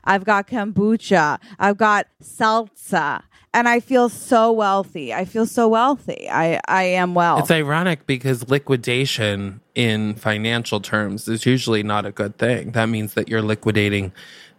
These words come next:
Speaker 2: the things you have, selling them for cash.
Speaker 1: Well, we all know I'm not good with money, but I am absolutely good with trying to drink liquids that taste good to me.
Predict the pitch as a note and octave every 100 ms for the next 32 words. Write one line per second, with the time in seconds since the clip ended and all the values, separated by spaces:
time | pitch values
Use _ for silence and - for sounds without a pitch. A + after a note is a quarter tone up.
0 | - A#2 A2 A2 G#2 G#2 G#2+ G#2 G2+ A#2
1 | A2 G#2 F#2+ G2+ G#2 - G#2+ G2 - _
2 | - A2 G#2+ G2+ - - - _ _ _
3 | _ _ G#3+ G#3 G#3+ G#3+ G#3 G3 F#3 F3+
4 | E3 D#3+ D3+ D3 C3 A2+ - - F#3 F3
5 | E3 F3 F3+ F3 F3 - - F#3 F3 -
6 | F3 E3+ D3+ D3+ E3+ C#3+ E3 D3+ D#3+ C3
7 | _ _ _ _ _ _ - F#3+ E3+ E3+
8 | E3+ D#3+ D#3+ E3 D#3+ D#3 E3 D#3+ D3 C#3+
9 | D#3+ - D3+ D3 - G#2+ - C3 A2